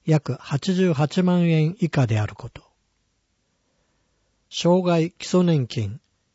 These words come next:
遺族基礎年金を受給している方、次の要件を満たしている必要があります。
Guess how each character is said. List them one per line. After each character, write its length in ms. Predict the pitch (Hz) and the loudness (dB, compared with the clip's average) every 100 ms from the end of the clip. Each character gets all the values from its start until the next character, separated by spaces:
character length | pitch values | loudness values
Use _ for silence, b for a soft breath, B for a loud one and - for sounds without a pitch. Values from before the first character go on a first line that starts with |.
| _ | _
遺 120 | 170 | -2
族 320 | 151 190 190 180 | 2 2 0 -4
基 100 | - | -4
礎 220 | 190 180 | 0 2
年 200 | 180 147 | 2 0
金 300 | - 120 113 | 0 0 0
を 120 | 110 - | -2 -6
受 180 | 156 139 | -4 -4
給 220 | - 156 | 0 0
し 100 | 139 | 0
て 200 | - 139 | 0 0
い 20 | |
る 80 | 120 | 0
方、 400 | 117 117 101 98 _ _ _ _ _ _ _ _ _ _ _ _ _ | -4 -8 -8 -16 _ _ _ _ _ _ _ _ _ _ _ _ _
次 300 | - 147 185 | -6 -2 0
の 100 | 160 | 2
要 240 | 131 131 | 2 2
件 320 | - 143 127 101 | 2 2 2 0
を 140 | 127 | -2
満 140 | 147 135 | -2 0
た 140 | 147 | 0
し 80 | - | 0
て 100 | - | 0
い 100 | 127 | 0
る 120 | 117 | 0
必 240 | - - 127 | -4 -4 -2
要 160 | 117 | -2
が 160 | 104 107 | -2 -6
あ 20 | |
り 120 | 98 | -6
ま 120 | 95 | -10
す。 300 | 92 - - | -14 -18 -20